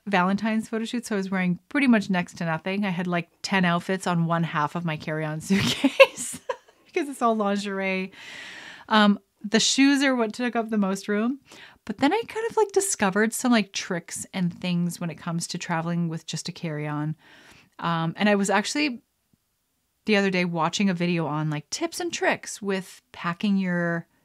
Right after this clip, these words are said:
carry-on as opposed to, and there's this <laughs> girl, she was packing her, uh, a suitcase, a carry-on for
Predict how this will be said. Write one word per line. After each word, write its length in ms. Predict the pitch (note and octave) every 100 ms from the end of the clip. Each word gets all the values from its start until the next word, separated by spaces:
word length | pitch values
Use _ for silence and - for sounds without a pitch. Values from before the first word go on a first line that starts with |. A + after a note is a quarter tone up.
| _
carry-on 560 | - D#4 D#4 F#3 D3+ D#3
as 120 | E3
opposed 380 | - F3 E3+ -
to, 140 | F3+ - - -
and 160 | G#3+
there's 220 | G#3+ G#3+ G3+
this 220 | G#3+ -
<laughs> 220 | - G#3
girl, 260 | G3+ F#3+ F3+
she 140 | G3+
was 280 | F3+ F3+ F#3 - - - - -
packing 400 | F3+ F3+ F#3 E3
her, 460 | E3 D#3+ D#3 D#3
uh, 240 | D3+ D3+ - -
a 40 |
suitcase, 420 | - G3 - D#3+
a 40 | D#3+
carry-on 560 | - F3 E3 D3+ D3+
for 580 | C#3 - E3+ D#3 D3 C#3+